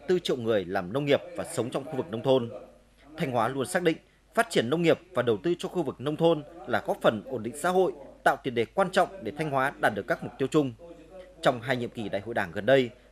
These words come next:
Thanh Hóa đều có các nghị quyết về nông nghiệp và nông thôn, đồng thời xác định phát triển công nghiệp là động lực, tạo nguồn lực hỗ trợ cho sự phát triển nông nghiệp, nông thôn.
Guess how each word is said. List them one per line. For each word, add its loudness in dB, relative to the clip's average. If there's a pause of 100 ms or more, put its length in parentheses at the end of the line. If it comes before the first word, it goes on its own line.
Thanh -2
Hóa 4
đều -2
có -6
các -4
nghị -2
quyết 2 (160)
về 0
nông -2
nghiệp 2 (100)
và -2
nông -6
thôn, 6 (380)
đồng 2
thời 4
xác -4
định -6
phát -4
triển -4
công 2
nghiệp 6 (120)
là 0
động -2
lực, 2 (240)
tạo 4
nguồn -2
lực -6
hỗ -4
trợ 2
cho -8
sự -8
phát -10
triển -2
nông -4
nghiệp, 2
nông -6
thôn. 4